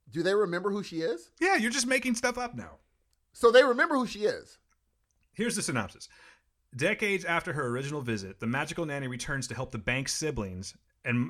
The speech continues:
Speaker 2: and, uh, Michael's children through a difficult time in their lives. So you have Michael Banks, who was the kid in the mo-, in the original one.
Speaker 1: Yes.
Speaker 2: And Jane Banks. Those are the two kids. Well, they're now adults. Michael has, uh,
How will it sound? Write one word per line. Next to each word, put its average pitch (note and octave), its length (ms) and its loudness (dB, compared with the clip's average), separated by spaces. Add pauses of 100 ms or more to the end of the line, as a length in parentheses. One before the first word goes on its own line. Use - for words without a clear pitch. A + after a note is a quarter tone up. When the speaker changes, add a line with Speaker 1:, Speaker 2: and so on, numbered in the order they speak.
Speaker 2:
and, A#2 220 0
uh, G#2+ 180 0
Michael's C3 420 -4
children A#2 480 -6
through A2 160 -6
a G2+ 40 -6
difficult A#2+ 520 -10
time G2+ 460 -8
in A2+ 80 -10
their G2+ 140 -8
lives. E2+ 400 -16 (320)
So - 140 -8
you C#3 160 -4
have C#3 200 0
Michael D3+ 300 2
Banks, B2 340 0
who B2+ 80 0
was A2+ 200 0
the A2+ 100 -8
kid A#2 260 -2
in G#2 80 -6
the G#2 80 -4
mo-, G#2 260 -10
in A2+ 160 -2
the G#2+ 120 2
original A2 440 0
one. - 120 -20 (580)
Speaker 1:
Yes. - 420 -6
Speaker 2:
And C3+ 220 2
Jane D3 380 0
Banks. G2 260 -2
Those B2+ 160 0
are C#3 60 -2
the B2 80 -6
two C3 180 -4
kids. G2 420 -6 (280)
Well, A#2+ 80 -4
they're C#3 80 2
now C#3 220 2
adults. G2 500 -2 (260)
Michael C3+ 720 0 (420)
has, A2 500 -2
uh, G2+ 400 -4